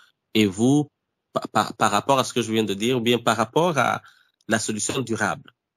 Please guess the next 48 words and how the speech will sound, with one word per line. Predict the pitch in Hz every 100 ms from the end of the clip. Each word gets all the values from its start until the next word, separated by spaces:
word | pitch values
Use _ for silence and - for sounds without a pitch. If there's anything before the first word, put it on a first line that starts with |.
| _
sur | - - 104
cette | 131
question | - 107 113
des | 107
réfugiés, | 95 - 92 -
des | 110
réfugiés | 104 - 107 127
qui | 110
continuent | - 101 - 107 117 120 _ _ _
à | - 104
augmenter, | 92 87 87 80 85 - _ _ _ _ _ -
euh, | 85 - - _
en | 98
grand | 92 113 113
nombre. | 101 76 - - _ _ _ _ _ _ _ _ _ _
Selon | - - 120 117 113
vous, | 110 131 135 _ _ _ -
qu'est-ce | 131 -
qu'on | 113
devrait | 104 101 98
faire ? | - 117 127 135
Et | -
puis, | - 117 113
qu'est-ce | - 123 -
que | - 113 - _ -
vous | 104
demandez | 104 101 107
à |
la | 101
communauté | 98 95 107
internationale ? | 98 95 - 110 123
Qu'est-ce | 139
que | 147
vous | 120
demandez | 104 101
aux | 104
Rwandais | 101 92 92 104 - _ _ _
en | 101
général | 98 98 95 107 113 113
sur | - 95
le |
plan | 87 107 101
de | 98
la |
mobilisation, | 95 87 95 90 85 131
sur | 151 107
le | 98
plan | 107